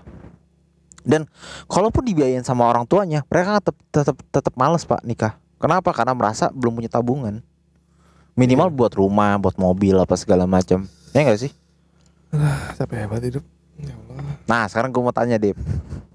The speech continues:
Speaker 1: Lo kan mau nikah nih. Rencananya.
Speaker 2: Ah.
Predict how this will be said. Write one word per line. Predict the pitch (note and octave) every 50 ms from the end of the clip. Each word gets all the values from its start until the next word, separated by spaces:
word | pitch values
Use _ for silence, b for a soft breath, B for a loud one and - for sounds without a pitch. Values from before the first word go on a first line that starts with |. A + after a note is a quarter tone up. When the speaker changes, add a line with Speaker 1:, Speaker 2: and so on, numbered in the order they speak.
| - - - _ _ _ b b b b b b
Speaker 1:
Lo | - G2
kan | A#2 C3+
mau | C3+ B2
nikah | A2+ G#2 - A#2
nih. | A#2 A#2+ A2+ G2+ F2+ E2+ - _ _ _ _ _ _ _ _ _ _ _ _ _ _ _ _ _ _ _ _
Rencananya. | - - A#2+ C3 B2 - G#2 G2+ F2+ F2+ F#2 G2+ G#2 G#2+ G#2+ G2 F2+ F2 F2 F2 _ _ _ -
Speaker 2:
Ah. | - A#2 A2 G#2